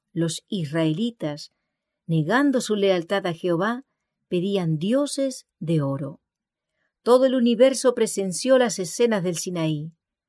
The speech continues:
En la actuación de las dos administraciones se vio el contraste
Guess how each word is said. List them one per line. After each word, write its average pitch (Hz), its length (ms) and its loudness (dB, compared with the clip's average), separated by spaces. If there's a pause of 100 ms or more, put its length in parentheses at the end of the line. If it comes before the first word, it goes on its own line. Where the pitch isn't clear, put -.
(380)
En 202 180 -2
la 190 100 2
actuación 247 680 0
de 190 100 4
las 160 280 0
dos 233 280 2
administraciones 170 1300 -2 (380)
se 214 200 -2
vio 233 140 0
el 277 100 -6
contraste 180 920 -4